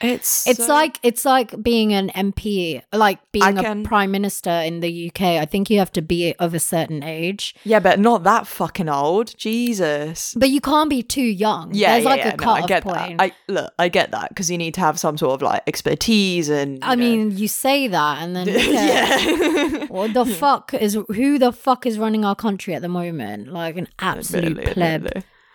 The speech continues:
Speaker 1: I mean, what was Trump bringing to the table in America, to be fair?
Speaker 2: Apart from racism, like,
Speaker 1: <laughs>
Speaker 2: honestly. <laughs> Apart from hate crimes, what was he really
Speaker 1: I
Speaker 2: bringing?
Speaker 1: don't,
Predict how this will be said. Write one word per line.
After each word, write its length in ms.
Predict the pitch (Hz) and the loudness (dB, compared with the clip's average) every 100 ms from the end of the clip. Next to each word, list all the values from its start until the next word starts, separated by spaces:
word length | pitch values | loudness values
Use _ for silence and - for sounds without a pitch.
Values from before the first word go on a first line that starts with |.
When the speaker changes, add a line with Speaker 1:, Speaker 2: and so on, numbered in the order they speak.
| _ - | _ 0
Speaker 1:
I 100 | 175 | 0
mean, 240 | 170 165 | 2 2
what 140 | 175 | 2
was 160 | 160 160 | 2 -2
Trump 320 | - 170 156 | 0 0 0
bringing 280 | 151 147 151 | -2 -2 -4
to 80 | 151 | -4
the 80 | 143 | -4
table 420 | 165 147 143 147 | -2 -2 -2 -4
in 80 | 147 | -4
America, 540 | 143 143 143 151 147 160 | -4 -4 -6 -6 -8 -8
to 100 | - 151 | -14 -6
be 80 | 151 | -6
fair? 140 | - | 0
Speaker 2:
Apart 220 | 151 196 - | 4 4 4
from 260 | 185 175 | 0 2
racism, 800 | 165 165 165 165 143 143 135 151 - | 2 0 -2 -4 -4 -4 -4 -6 -6
like, 540 | 160 151 156 143 - 185 | 0 2 0 -2 -2 2
Speaker 1:
<laughs> 0 | |
Speaker 2:
honestly. 840 | 190 190 - - 202 214 233 - _ _ _ - _ - _ _ | 4 4 2 -2 -2 -2 -4 -10 _ _ _ -20 _ -20 _ _
<laughs> 20 | 349 359 233 330 247 - 330 392 | 2 4 4 2 2 -6 -8 -4
Apart 300 | 311 294 320 | 2 2 2
from 180 | 302 247 | 2 2
hate 300 | 247 240 - | 2 2 0
crimes, 420 | 220 180 175 175 | -2 -2 -2 -4
what 160 | 196 202 | -4 -2
was 160 | 208 | -2
he 120 | 196 180 | -2 -2
really 260 | 180 170 | -2 -2
Speaker 1:
I 20 | |
Speaker 2:
bringing? 500 | 160 165 156 - 427 | -4 -4 -2 -4 -4
Speaker 1:
don't, 200 | 392 254 | -4 -6